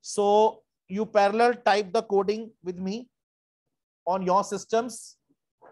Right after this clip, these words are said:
Is notepad window visible? Tenth class online? Yes, online students, is notepad? Okay, fine, fine. Chaliye, tenth class, let's start.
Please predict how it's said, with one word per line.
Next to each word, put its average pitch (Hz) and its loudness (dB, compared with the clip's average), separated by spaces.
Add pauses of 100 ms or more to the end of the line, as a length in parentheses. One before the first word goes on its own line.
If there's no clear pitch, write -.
(1300)
Is 208 0
notepad 220 4
window 226 2
visible? 233 0 (100)
Tenth 220 -4
class 240 -2
online? 226 -2 (1400)
Yes, 208 -6
online 220 0
students, 240 -6
is 208 -8
notepad? 214 0
Okay, 208 0
fine, 185 -6
fine. 151 -10 (3750)
Chaliye, 226 6
tenth 233 4
class, 226 2
let's 214 0
start. 220 0